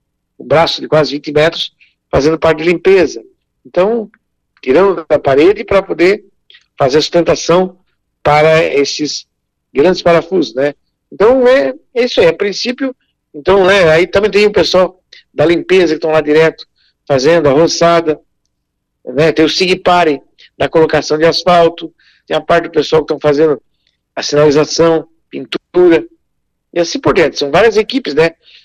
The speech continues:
Nós queremos, assim, ô Juliano, e ouvintes da Cruz de Malta, é,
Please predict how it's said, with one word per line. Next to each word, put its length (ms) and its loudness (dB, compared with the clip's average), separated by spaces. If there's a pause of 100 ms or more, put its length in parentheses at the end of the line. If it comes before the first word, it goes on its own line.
(160)
Nós 180 -2
queremos, 460 2
assim, 280 -2
ô 180 2
Juliano, 400 0 (360)
e 60 0
ouvintes 280 0
da 100 0
Cruz 160 -4
de 60 -2
Malta, 340 0 (580)
é, 460 2